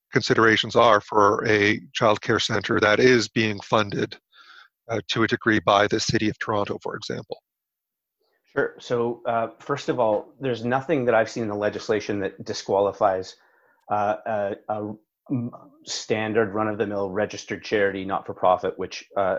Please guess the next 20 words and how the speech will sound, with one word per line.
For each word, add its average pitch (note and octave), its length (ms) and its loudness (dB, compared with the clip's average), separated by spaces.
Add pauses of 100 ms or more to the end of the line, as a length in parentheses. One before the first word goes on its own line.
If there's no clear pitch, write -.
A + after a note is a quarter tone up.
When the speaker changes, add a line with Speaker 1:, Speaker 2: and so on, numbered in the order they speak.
(140)
Speaker 2:
I G#2 100 -4
would F#2+ 200 -4
lump F#2+ 320 -8 (160)
a, F2+ 320 -8
uh, E2+ 240 -4 (540)
a G2 60 -6
childcare G2+ 420 -4
center F2+ 400 -6
into. F2+ 380 -10
So F#2+ 360 -2
at G#2+ 180 0
this B2 180 -2
point, G#2 400 -6 (560)
um, F#2 400 -4 (160)
it's, - 380 -6
uh, F2+ 400 2
it's G#2 160 -6
my A2 200 0
understanding G2 520 -4
that F2+ 160 -6